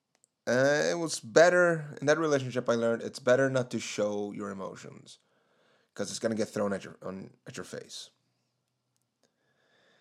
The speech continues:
So, being, being able to cry about this game felt, it made it that much more special.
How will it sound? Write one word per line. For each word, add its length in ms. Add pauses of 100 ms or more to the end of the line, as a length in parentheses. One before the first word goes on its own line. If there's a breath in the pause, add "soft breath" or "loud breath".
(680)
So, 1120 (1400)
being, 560
being 220
able 200
to 120
cry 400 (140)
about 320
this 160
game 520 (640)
felt, 640
it 120
made 140
it 120
that 220
much 180
more 140
special. 580